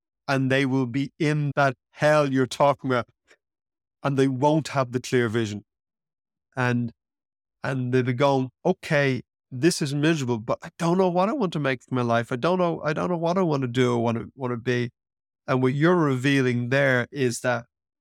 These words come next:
that didn't matter. You just knew, "Okay, I don't know entirely what I want, but I know what I don't want.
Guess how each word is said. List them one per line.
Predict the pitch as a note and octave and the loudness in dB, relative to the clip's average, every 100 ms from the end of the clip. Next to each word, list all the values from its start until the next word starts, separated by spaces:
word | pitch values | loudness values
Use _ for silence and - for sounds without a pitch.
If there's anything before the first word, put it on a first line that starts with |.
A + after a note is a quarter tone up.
| - | -4
that | C#3 D#3+ - | 0 0 2
didn't | D#3+ C#3+ C#3 | 0 0 0
matter. | C3+ C3 | 0 0
You | A#2 B2 B2 F3+ | -2 -6 -4 -4
just | D#3+ C#3 | -4 -8
knew, | D3 C#3+ D3 C#3 B2 A#2 _ _ - | -6 -2 0 0 0 -4 _ _ -2
"Okay, | F3 - B2 - - | 0 0 -6 -6 -4
I | D3+ | 0
don't | A3+ | 2
know | C4 | 2
entirely | F#3 - - - G#3 G#3 F#3+ D#3 | -2 -4 -16 -4 2 4 4 2
what | C#3+ C3+ | 2 2
I | |
want, | B2+ B2+ C#3 B2+ E3+ - | 2 2 0 0 -8 -2
but | D3 | 2
I | C#3+ | 2
know | D3 D3 E3+ F#3+ | 0 0 2 2
what | F#3 E3+ | 0 -6
I | C#3+ C3 - | -6 -8 -2
don't | C3+ B2+ | 0 0
want. | A#2 A#2 _ | -4 -16 _